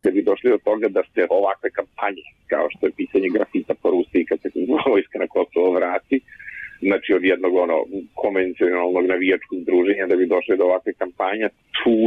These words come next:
ja bih rekao, nije baš verovatno da je u pitanju isključivo navijačka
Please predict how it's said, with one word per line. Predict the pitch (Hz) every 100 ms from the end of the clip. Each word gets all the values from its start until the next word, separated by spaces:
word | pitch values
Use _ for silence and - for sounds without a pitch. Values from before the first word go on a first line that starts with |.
| 104
ja | 104 101 95
bih | - 98
rekao, | 92 - 101 92 90 90
nije | 92 90 90 78
baš | 87 - - - 101 90
verovatno | 92 90 90 - - 85 85
da | 87 82 85
je | 82
u | -
pitanju | - 85 85 85 - - - - - -
isključivo | - 85 80 85 78
navijačka | 80 73 73